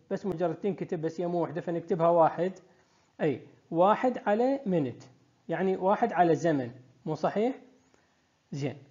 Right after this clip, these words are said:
مضروب، مضروب في التورك. التورك منين جاي؟ في،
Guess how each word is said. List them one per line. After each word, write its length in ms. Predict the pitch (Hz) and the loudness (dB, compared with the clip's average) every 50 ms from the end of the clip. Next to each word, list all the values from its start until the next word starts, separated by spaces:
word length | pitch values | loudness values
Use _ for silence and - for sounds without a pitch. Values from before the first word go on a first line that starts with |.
| _ _ _ _ - | _ _ _ _ -2
مضروب، 640 | 185 185 202 208 175 208 240 285 294 262 220 202 - - - - _ - | 2 4 4 4 4 4 4 6 6 6 4 2 0 -10 -18 -14 _ 2
مضروب 420 | 185 185 175 160 202 240 269 262 | 4 6 6 6 6 2 2 2
في 120 | 262 - 208 | 0 -2 -4
التورك. 500 | 208 - - 233 240 233 214 - - 196 | -4 -2 2 4 4 4 4 2 0 -2
التورك 400 | 180 - - 254 254 - - 233 | -2 0 2 2 2 2 2 0
منين 280 | 233 240 262 269 254 | -2 0 0 0 0
جاي؟ 320 | 202 175 185 170 151 147 151 - - - - _ _ _ _ _ _ _ _ _ _ _ _ _ _ _ _ _ _ _ _ _ _ _ 151 156 151 143 156 143 135 135 _ _ _ 156 160 165 170 _ _ 185 190 180 _ _ _ _ _ _ _ - | 2 4 4 4 4 4 0 -6 -14 -20 -20 _ _ _ _ _ _ _ _ _ _ _ _ _ _ _ _ _ _ _ _ _ _ _ _ _ _ _ _ _ _ _ _ _ _ _ _ _ _ _ _ _ _ _ _ _ _ _ _ _ _ -18
في، 180 | - - - | -14 -14 -14